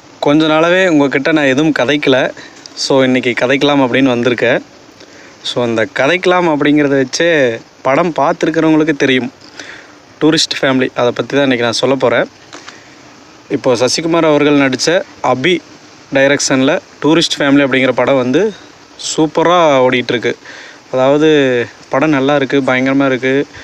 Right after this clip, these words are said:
அப்படி இருக்கு, இப்படி இருக்குன்னு நிறையா ரிவ்யூ நம்ம பார்க்க முடியுது. படமும் இது வரைக்கும் ஓ டி டில வந்துமே தியேட்டர்ல ஓடிட்டு இருக்குது.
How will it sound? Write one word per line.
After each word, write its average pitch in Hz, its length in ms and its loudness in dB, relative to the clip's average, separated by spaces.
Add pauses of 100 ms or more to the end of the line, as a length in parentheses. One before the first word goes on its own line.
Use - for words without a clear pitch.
(300)
அப்படி 131 300 0
இருக்கு, 151 180 2
இப்படி 135 200 0
இருக்குன்னு 143 320 2
நிறையா 139 300 2 (1120)
ரிவ்யூ 151 260 2
நம்ம 143 200 2
பார்க்க 135 320 0
முடியுது. 135 500 0 (420)
படமும் 170 400 0
இது 151 180 2
வரைக்கும் 156 340 0
ஓ 139 140 2
டி 151 120 2
டில 143 300 0
வந்துமே 165 540 2
தியேட்டர்ல 147 380 2
ஓடிட்டு 135 400 0
இருக்குது. 113 280 -4